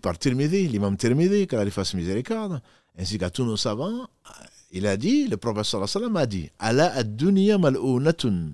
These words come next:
On est souvent revenu sur ce hadith. "Ala ad-dunya mal'ounatun. Mal'ounun ma fiha illa dhikra Allahi wa ma wala,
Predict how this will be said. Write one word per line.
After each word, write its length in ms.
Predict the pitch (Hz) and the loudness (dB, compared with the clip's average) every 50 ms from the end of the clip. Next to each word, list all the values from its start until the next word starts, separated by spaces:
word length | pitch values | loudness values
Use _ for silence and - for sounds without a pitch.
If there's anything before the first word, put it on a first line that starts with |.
| 65 - - | -12 -16 -12
On 120 | 73 85 | -10 -10
est 60 | 92 | -8
souvent 320 | 90 - 113 107 110 107 107 | -8 -10 -8 -6 -4 -2 -2
revenu 340 | 117 123 143 165 185 196 180 | -2 -2 -2 -2 -2 -2 -2
sur 160 | - 127 104 | -2 -4 -6
ce 80 | 101 | -6
hadith. 480 | 92 76 87 78 73 71 69 - - - _ _ - - - _ | -8 -8 -8 -8 -8 -8 -10 -12 -14 -16 _ _ -20 -20 -8 _
"Ala 360 | - 113 110 120 143 185 196 - | 2 4 6 6 6 6 6 2
ad-dunya 420 | 120 104 95 104 131 156 190 190 | -2 -2 0 2 2 4 4 4
mal'ounatun. 760 | 170 135 117 98 - 110 110 107 117 107 - - 98 80 78 76 - _ _ _ _ _ | 2 2 0 0 -2 -2 -2 -2 -2 -4 -4 -4 -4 -6 -6 -8 -12 _ _ _ _ _
Mal'ounun 580 | 104 101 107 120 - 165 175 175 160 147 127 117 | -4 -2 -2 0 4 4 6 6 6 2 0 0
ma 220 | 123 139 143 123 | 0 0 -2 -2
fiha 440 | - - 180 175 147 131 127 117 107 | -2 -2 -2 0 0 0 0 -2 -2
illa 440 | 80 127 143 135 127 123 120 110 104 | -2 -2 -2 -2 0 0 -2 -2 -2
dhikra 340 | 101 120 135 - - 120 107 | -2 -4 -6 -4 -4 -4 -4
Allahi 380 | 107 110 120 131 135 120 113 | -4 -4 -2 -2 -2 0 -2
wa 100 | 101 95 | -2 -2
ma 180 | 98 107 117 117 | -2 0 0 2
wala, 360 | 117 120 135 160 185 214 233 | 2 2 2 0 0 -2 -2